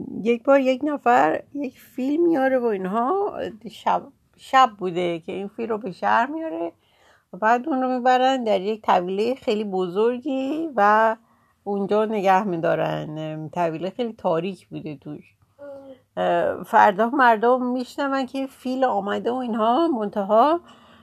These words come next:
اه، هنوز آماده نیست که نشونش بدن. چند نفر گفتن: «ما اشکالی نداره، همینطور در تاریکی می‌خوایم بریم و، اه، ببینیم فیل چیه، چه جور حیو-، حیوانیه اینا.»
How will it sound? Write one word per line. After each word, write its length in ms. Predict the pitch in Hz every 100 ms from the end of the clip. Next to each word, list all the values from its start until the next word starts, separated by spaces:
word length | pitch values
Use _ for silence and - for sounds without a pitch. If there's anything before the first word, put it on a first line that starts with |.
| -
اه، 260 | 196 196 185 - 196 196
هنوز 300 | 208 214 247
آماده 480 | 262 214 202 196 247
نیست 440 | 311 311 - -
که 360 | 185 175 165 170 -
نشونش 680 | 190 185 - 185 185 180 -
بدن. 580 | 170 170 165 160 - - - -
چند 220 | 269 294 359
نفر 260 | 349 311
گفتن: 360 | 320 302 - 294
«ما 400 | 277 294 294 -
اشکالی 500 | 226 403 247 262 262
نداره، 420 | 269 226 196 202
همینطور 380 | 220 226 220 220
در 160 | 202
تاریکی 680 | 202 202 175 170 - 247 330 - - - - - - -
می‌خوایم 340 | 214 233 247
بریم 440 | 254 254 262 294 226
و، 40 |
اه، 840 | 226 240 247 233 - 185 180 170
ببینیم 460 | 165 190 202 233 247
فیل 420 | - - 240 254 240 659 220
چیه، 220 | 185 175 - _ _
چه 160 | 240 233
جور 440 | 262 196 180 - 175 196
حیو-، 320 | 175 160 143
حیوانیه 560 | 170 156 160 151 156 156
اینا.» 300 | 147 151